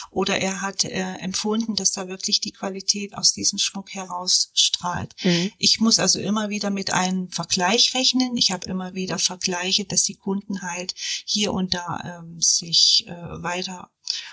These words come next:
Speaker 1: orientieren und das dürfen sie. Wir sind ein Meisterbetrieb. Ich bin schon dreiunddreißig Jahre in dieser Art und Weise zugange und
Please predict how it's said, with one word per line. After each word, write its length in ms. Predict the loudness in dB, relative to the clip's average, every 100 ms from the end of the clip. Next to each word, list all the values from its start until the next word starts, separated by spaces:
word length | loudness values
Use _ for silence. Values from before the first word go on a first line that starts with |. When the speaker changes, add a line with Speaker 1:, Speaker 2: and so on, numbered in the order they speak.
| -8
Speaker 1:
orientieren 640 | -4 -4 -2 0 0 -2
und 200 | -4 -6
das 300 | 2 2 2 -4
dürfen 280 | -6 -2 2
sie. 280 | 2 2 -4 -8
Wir 140 | -2
sind 500 | 2 2 -2 -10 -12
ein 220 | -12 -8 -8
Meisterbetrieb. 920 | -2 0 0 -2 -4 -2 -2 -4 -6
Ich 100 | -6
bin 160 | -4 -4
schon 140 | -4
dreiunddreißig 720 | -4 -6 -8 -4 -4 0 0
Jahre 280 | -2 -6 -8
in 180 | -6 -2
dieser 340 | 0 -2 -2
Art 340 | -4 -2 -2
und 240 | -2 -4 -4
Weise 520 | -6 2 4 4 2
zugange 600 | 0 0 0 2 2 2 -8 -16 -16 -16 -16
und 460 | -2 0 0 0